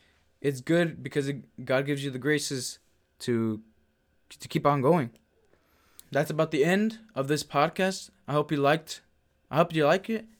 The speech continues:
You found it useful. Put in the comments if you, if you wanna see the, the Koji podcast come back this week. Show your support. Like this podcast, share it, um, and subscribe if you aren't already.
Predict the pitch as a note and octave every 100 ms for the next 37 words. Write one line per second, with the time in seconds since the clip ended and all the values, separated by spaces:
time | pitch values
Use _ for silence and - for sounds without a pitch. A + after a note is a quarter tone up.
0 | _ - - D3 D3+ D#3 D3 - _ C#3
1 | E3+ - F#3 G3+ - _ _ _ - G3
2 | G3 F#3 G3 - C#3 D3+ C#3+ C#3+ C3+ -
3 | _ _ _ _ _ - C#3+ D#3+ F3+ F3
4 | F#3+ F#3 F3 C#3+ - - C3+ - E3+ F3
5 | E3+ D#3+ D#3+ D3+ - E3 D3 D3+ D#3 C#3+
6 | D#3+ D#3 D#3+ D#3 D#3 C#3 - E3 D#3+ -
7 | - _ _ _ B2+ C#3+ D#3 D3+ - D3+
8 | D3 C#3+ D3 C#3+ - D3 D#3+ D3+ - _
9 | _ _ _ _ _ - B2 A2 G#2 G#2
10 | G#2+ - - A#2+ C3+ - E3+ E3+ - _
11 | - B2+ C3 C3 A#2+ A#2+ C3 C#3+